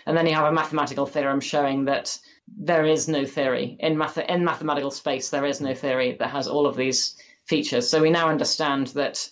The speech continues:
population axiology is a case of choosing your poison. You have to decide of your initial intuitive desiderata which one you're, um, least unwilling to give up. And then that will guide your choice of theory. I think you asked me which my favorite theory was at the end of the day.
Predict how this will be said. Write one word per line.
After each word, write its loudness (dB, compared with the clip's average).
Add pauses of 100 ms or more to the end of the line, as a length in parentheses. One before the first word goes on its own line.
(120)
population -2
axiology -2
is -2
a -8
case -2
of -4
choosing 0
your 0
poison. 2
You 4
have 0
to 0
decide 2 (360)
of 2
your 4
initial 0
intuitive -2
desiderata 0 (280)
which 0
one 2
you're, 0 (160)
um, 0
least 0
unwilling 2
to -6
give 0
up. -2 (240)
And 0
then 2
that 2
will 2
guide 0
your 2
choice 0
of -8
theory. 2
I 2
think 4
you 6
asked 2
me 2
which 2
my 0
favorite -4
theory 0
was 0
at -6
the 0
end -2
of -4
the -8
day. -2